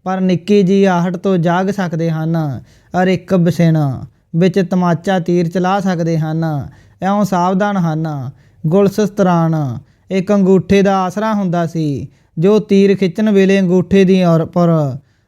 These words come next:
ਆਂਟੀਆਂ ਨਹੀਂ ਪੈਣ ਦਿੰਦਾ ਸੀ, ਉਹ ਵੀ ਹੱਥੋਂ ਨਹੀਂ ਉਤਾਰਿਆ।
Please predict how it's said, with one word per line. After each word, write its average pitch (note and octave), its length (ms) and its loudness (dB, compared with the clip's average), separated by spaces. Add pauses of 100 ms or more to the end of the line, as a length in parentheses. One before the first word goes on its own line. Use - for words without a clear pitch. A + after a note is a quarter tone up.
(100)
ਆਂਟੀਆਂ G3 440 -2
ਨਹੀਂ G#3 200 0
ਪੈਣ F#3+ 300 0
ਦਿੰਦਾ E3+ 340 2
ਸੀ, D3+ 400 -4 (320)
ਉਹ G3+ 220 -4
ਵੀ A3 160 0
ਹੱਥੋਂ G#3 340 0
ਨਹੀਂ G3 220 4
ਉਤਾਰਿਆ। E3+ 760 -2